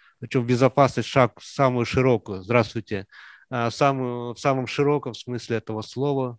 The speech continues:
Безопасность общества, безопасность людей, безопасность народов, который в своей жизни прошел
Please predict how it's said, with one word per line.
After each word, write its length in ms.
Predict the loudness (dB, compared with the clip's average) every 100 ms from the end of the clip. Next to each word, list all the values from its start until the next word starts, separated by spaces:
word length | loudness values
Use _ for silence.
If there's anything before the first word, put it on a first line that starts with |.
| -12
Безопасность 720 | -4 -2 0 -2 -2 -8 -4
общества, 480 | -4 -6 -10 -8 -8
безопасность 680 | -4 -4 -2 -4 -6 -10 -8
людей, 420 | -6 -2 -2 -2 _ -20 _ _ _
безопасность 1000 | -6 -2 0 0 0 -2 -4 -8 -8 -14 -14 -16 _ _ _
народов, 600 | 0 4 6 6 4 -2 -8 _ _ _ _ _
который 440 | -6 2 4 6 6
в 40 |
своей 220 | 8 8
жизни 300 | 8 6 4
прошел 640 | 4 2 2 2 2 -2